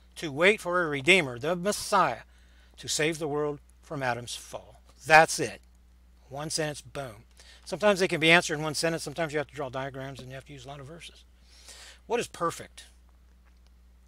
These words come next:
As soon as they say this word, this term,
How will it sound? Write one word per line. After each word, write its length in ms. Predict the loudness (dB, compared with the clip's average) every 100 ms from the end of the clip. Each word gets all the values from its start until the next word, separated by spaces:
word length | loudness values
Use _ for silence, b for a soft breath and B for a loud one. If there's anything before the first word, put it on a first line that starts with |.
| -20 _ _ _ _ _ _ _ _ _ _ _ _ _ _ B B B
As 80 | -2
soon 140 | 0
as 100 | 2
they 80 | 2
say 180 | 4 4
this 180 | 4 0
word, 260 | -2 -2 -2
this 220 | -4 -4
term, 480 | -2 0 0 -2